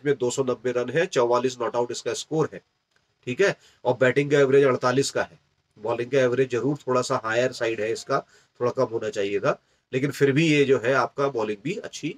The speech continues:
कर लेता है। इकतीस पे तीन इसका best है, तो रोमारियो अच्छी choice है। ओडियन स्मिथ खिलाया नहीं था, ओशियन थॉमस खिलाया नहीं था, तो ये शायद अगले match में भी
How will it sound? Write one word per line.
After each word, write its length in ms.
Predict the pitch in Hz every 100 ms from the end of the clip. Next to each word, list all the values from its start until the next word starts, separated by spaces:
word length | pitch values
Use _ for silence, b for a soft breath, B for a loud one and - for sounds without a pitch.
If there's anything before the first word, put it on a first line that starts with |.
| _ -
कर 120 | 113
लेता 300 | 95 - 90
है। 200 | 90 92
इकतीस 400 | - 123 - 117
पे 100 | 131
तीन 160 | 123 117
इसका 220 | - 123
best 320 | 113 110 -
है, 140 | 185 - b b -
तो 60 | 131
रोमारियो 360 | 127 131 135
अच्छी 220 | 123 -
choice 300 | 120 117 123
है। 180 | 151 196 b b b -
ओडियन 280 | 131 143 143
स्मिथ 200 | - 143
खिलाया 400 | - 120 123 135
नहीं 220 | 139 151
था, 160 | 185
ओशियन 500 | 208 170 127 - 135 127
थॉमस 220 | 127 131
खिलाया 300 | - 110 113
नहीं 160 | 120 131
था, 140 | 147
तो 80 | 165
ये 140 | 139
शायद 280 | 131 127 143
अगले 340 | 135 104 117
match 180 | 110 107 107
में 100 | 104
भी 180 | 190